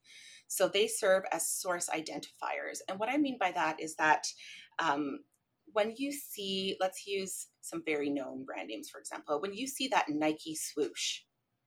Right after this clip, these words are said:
you know what type of product is associated with that.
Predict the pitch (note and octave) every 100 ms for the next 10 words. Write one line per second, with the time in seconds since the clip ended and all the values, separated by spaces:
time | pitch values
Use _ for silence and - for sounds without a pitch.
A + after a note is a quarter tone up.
0 | _ - - _ _ F3+ A3 C#4 C4+ F#3+
1 | F3+ F3 E3+ - - D#3+ D#3 - - D3
2 | C3+ - - D3 D3+ D3 - - - -
3 | - - - - - D#3